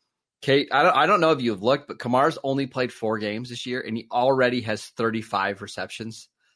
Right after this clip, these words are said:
Thirty-five receptions. It's unbelievable.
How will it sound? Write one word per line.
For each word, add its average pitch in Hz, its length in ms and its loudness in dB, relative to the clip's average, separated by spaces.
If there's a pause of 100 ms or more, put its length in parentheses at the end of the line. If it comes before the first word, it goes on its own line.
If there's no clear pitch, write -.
(120)
Thirty-five 135 760 2
receptions. 104 500 -8
It's 90 140 -20 (100)
unbelievable. 110 920 -4